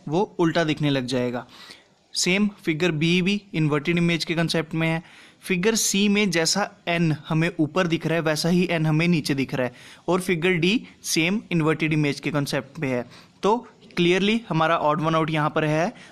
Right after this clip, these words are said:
ऑप्शन सी, क्योंकि इसमें अल्फ़ाबेट जैसा लाइन के ऊपर दिख रहा है, same to same वैसा ही अल्फ़ाबेट लाइन के नीचे दिख रहा है।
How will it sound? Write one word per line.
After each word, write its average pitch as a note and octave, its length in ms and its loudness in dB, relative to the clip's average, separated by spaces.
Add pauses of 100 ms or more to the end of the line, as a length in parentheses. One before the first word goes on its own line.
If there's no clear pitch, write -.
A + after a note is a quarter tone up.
(840)
ऑप्शन D#3 380 0
सी, A3+ 340 0 (280)
क्योंकि F#3 260 0
इसमें G3+ 360 0 (540)
अल्फ़ाबेट F3 440 0
जैसा F3 280 0
लाइन D#3+ 260 0
के F3 120 -2
ऊपर E3 300 -2
दिख D#3+ 180 -2
रहा F#3 80 2
है, G3 60 0
same E3+ 300 0
to E3+ 100 2
same E3+ 260 0
वैसा D#3 240 0
ही E3+ 120 2
अल्फ़ाबेट D#3 440 0
लाइन C#3+ 200 0
के F3 100 0
नीचे D3+ 280 2
दिख C3+ 200 -2
रहा B2 140 -2
है। A#2 60 -8